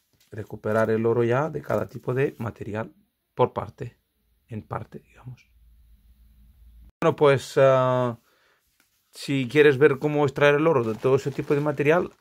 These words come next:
pues estate atento a los siguientes vídeos, que yo creo que serán interesantes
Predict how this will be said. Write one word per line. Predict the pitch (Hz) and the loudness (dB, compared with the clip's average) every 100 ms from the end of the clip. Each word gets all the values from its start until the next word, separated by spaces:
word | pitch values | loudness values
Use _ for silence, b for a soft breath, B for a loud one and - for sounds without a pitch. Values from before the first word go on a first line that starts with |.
| - | -6
pues | 135 123 | -2 -2
estate | 123 - 123 120 | -2 -2 0 0
atento | 113 123 160 | 0 0 0
a | |
los | 143 113 - | 0 -2 -4
siguientes | 117 113 113 107 | 0 2 2 0
vídeos, | 123 127 160 202 - - _ _ b b b b b _ | 0 4 4 2 -6 -20 _ _ b b b b b _
que | - 110 | -4 0
yo | 107 113 104 | 2 2 0
creo | 120 104 | 0 0
que | 113 | -2
serán | 123 117 | 0 0
interesantes | 113 110 117 113 139 139 196 - | -2 -4 -4 -2 -2 -2 -4 -4